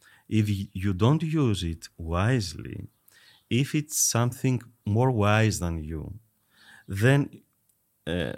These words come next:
you are going to fail in, uh, your, uh, let's say, um,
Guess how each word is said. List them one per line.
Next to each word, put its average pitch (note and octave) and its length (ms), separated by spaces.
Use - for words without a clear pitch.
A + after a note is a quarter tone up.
you G2+ 200
are F#2+ 100
going A2+ 320
to G2 80
fail G#2 640
in, G2+ 420
uh, F#2+ 260
your, F#2+ 640
uh, E2 260
let's F#2+ 360
say, G2 380
um, F#2+ 640